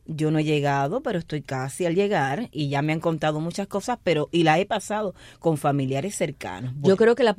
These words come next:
Speaker 2: tú usaste una palabra que yo creo que es esencial, adaptar, adaptarse.
Speaker 1: Así mismo.
Speaker 2: Adaptarse. Porque,
Speaker 1: Eh.
Speaker 2: porque si llegas,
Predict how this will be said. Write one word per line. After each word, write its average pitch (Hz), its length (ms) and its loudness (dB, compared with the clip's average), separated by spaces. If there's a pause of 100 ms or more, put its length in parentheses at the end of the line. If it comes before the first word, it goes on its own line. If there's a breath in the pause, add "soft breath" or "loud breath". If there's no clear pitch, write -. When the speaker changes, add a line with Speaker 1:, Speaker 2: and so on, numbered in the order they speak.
(140)
Speaker 2:
tú 208 120 -2
usaste 233 360 -2
una 220 180 0
palabra 208 360 2
que 185 80 0
yo 170 140 2
creo 180 200 0
que 175 120 0
es 175 260 -4
esencial, 151 800 -2 (140)
adaptar, 156 420 4 (200)
adaptarse. 147 460 2
Speaker 1:
Así 165 320 -4
mismo. 170 480 -6
Speaker 2:
Adaptarse. 165 1040 0 (380 soft breath)
Porque, 208 400 6
Speaker 1:
Eh. - 100 -2
Speaker 2:
porque 214 400 2
si 247 260 -2
llegas, 339 500 4